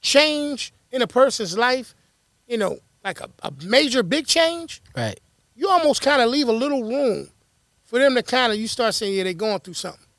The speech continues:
Speaker 2: Mm-hmm.
Speaker 1: You know what I mean? Um, when nothing changes in that dynamic and they want to change
Speaker 2: Right.
Speaker 1: to get, you know, even better, and they, like, develop this, this greedy spirit or this,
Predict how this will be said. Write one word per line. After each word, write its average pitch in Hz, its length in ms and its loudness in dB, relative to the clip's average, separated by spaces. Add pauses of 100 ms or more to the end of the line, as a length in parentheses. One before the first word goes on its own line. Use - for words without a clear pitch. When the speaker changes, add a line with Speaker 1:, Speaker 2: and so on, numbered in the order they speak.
(100)
Speaker 2:
Mm-hmm. 131 360 -4
Speaker 1:
You 202 100 -4
know 208 120 2
what 208 40 2
I 208 40 2
mean? 208 340 -2 (380)
Um, 180 400 -4 (840)
when 240 200 0
nothing 330 300 0
changes 339 480 -2
in 320 100 -2
that 320 160 2
dynamic 320 540 2
and 226 120 2
they 240 120 0
want 214 380 4
to 339 120 2
change 330 560 -6 (220)
Speaker 2:
Right. 123 260 -6 (840)
Speaker 1:
to 233 140 0
get, 240 260 2 (100)
you 247 140 -2
know, 196 180 -4
even 220 320 -2
better, 285 380 2 (1040)
and 143 180 -6
they, 208 160 -2
like, 190 240 -2
develop 220 500 -2
this, 214 300 -2
this 170 180 -8
greedy 254 480 0
spirit 277 500 0
or 202 180 2
this, 196 380 -2